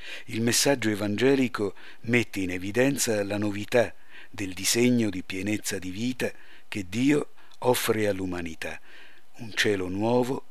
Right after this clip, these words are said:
e una terra nuova dove non c'è più traccia di male. Ci riferiamo ad Apocalisse, capitolo ventuno, versetto uno. In tale disegno Maria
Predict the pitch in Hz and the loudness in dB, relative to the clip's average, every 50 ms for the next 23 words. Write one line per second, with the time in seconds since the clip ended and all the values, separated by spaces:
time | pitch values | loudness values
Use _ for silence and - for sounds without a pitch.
0 | - - - - - - 120 110 110 107 - - 120 123 120 113 113 110 104 101 | -12 -12 -12 -8 -6 -2 0 0 0 0 2 4 4 4 4 4 2 0 0 0
1 | 95 90 85 85 82 87 87 82 95 113 120 110 113 107 98 - - - - - | -2 -4 -4 -4 -4 -6 -6 -4 -2 -2 0 0 0 0 -2 -2 -6 -10 -12 -12
2 | - - 107 120 117 110 - - 123 113 - - 135 117 - - - 107 90 85 | -8 -4 0 0 0 2 2 2 0 0 -2 -4 -6 -6 -4 -2 0 0 0 0
3 | - - - - 78 76 76 78 80 80 80 82 80 80 - - - - - - | -2 -4 -6 -6 -6 -6 -8 -8 -8 -8 -8 -10 -10 -10 -10 -12 -12 -12 -12 -12
4 | - - - - - - - - - - - - - 90 92 - - 98 92 95 | -12 -12 -12 -12 -12 -12 -12 -12 -12 -12 -10 -10 -8 -8 -6 -6 -4 -4 -2 0
5 | 101 104 104 98 92 90 85 - - - - - - 95 95 110 120 113 - - | 0 2 2 0 -2 -4 -6 -8 -8 -10 -10 -8 -6 -6 -4 -2 0 2 2 2
6 | - 135 - - - - - 85 82 - 87 85 87 85 85 87 85 - - 107 | 0 0 -2 -6 -8 -8 -8 -10 -10 -8 -8 -8 -8 -6 -6 -8 -8 -6 -6 -2
7 | 107 110 107 107 101 - - - - - - - - - - 110 98 95 - - | 0 0 2 0 0 -2 -6 -12 -12 -12 -12 -12 -8 -4 -4 -4 -2 -2 -2 -2
8 | 104 98 - - - 90 85 78 76 76 78 78 - - - - - - - - | -2 -2 -4 -4 -6 -6 -6 -6 -8 -10 -10 -10 -10 -10 -12 -12 -12 -12 -12 -12
9 | - - - - - - - - - - - - - - - - - - - - | -12 -12 -12 -12 -12 -12 -12 -12 -12 -12 -12 -12 -12 -12 -12 -12 -12 -12 -10 -10
10 | - - 104 95 - 120 113 110 110 107 98 95 98 98 113 131 139 139 123 104 | -8 -6 -6 -2 2 4 6 6 4 2 -2 -2 0 4 4 4 6 6 4 2
11 | 98 90 - - - - - - - - - - 110 107 107 127 143 - 143 117 | 0 0 -4 -10 -12 -12 -12 -12 -12 -10 -4 0 2 2 2 2 2 4 4 4
12 | 107 - | 4 2